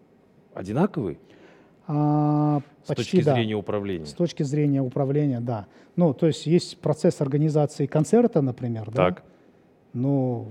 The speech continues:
Speaker 2: вот он есть к-, в мире, хоть в Лондоне, хоть и в Караганде, но в принципе он один и тот же. С одного и того же надо начинать, да, то есть промоутер,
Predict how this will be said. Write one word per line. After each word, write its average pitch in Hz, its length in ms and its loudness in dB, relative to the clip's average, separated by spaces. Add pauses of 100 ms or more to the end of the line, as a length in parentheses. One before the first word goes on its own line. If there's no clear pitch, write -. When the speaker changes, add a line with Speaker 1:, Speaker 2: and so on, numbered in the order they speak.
Speaker 2:
вот 127 180 -12
он 147 120 4
есть 156 580 0
к-, - 60 -10
в 139 160 -2
мире, 156 260 2
хоть 151 240 -2
в 127 80 -6
Лондоне, 151 460 4
хоть - 380 -4
и 143 320 0
в - 80 -14
Караганде, 151 520 2
но 135 120 0
в - 40 -8
принципе 196 500 2
он 135 100 -2
один 135 240 -4
и - 20 -4
тот 107 220 -14
же. - 100 -20 (560)
С - 140 -6
одного 156 340 6
и 180 40 8
того 156 260 4
же 135 100 -2
надо 131 260 0
начинать, 120 460 -6
да, 143 120 -2
то 139 100 -4
есть - 140 -6
промоутер, 160 560 4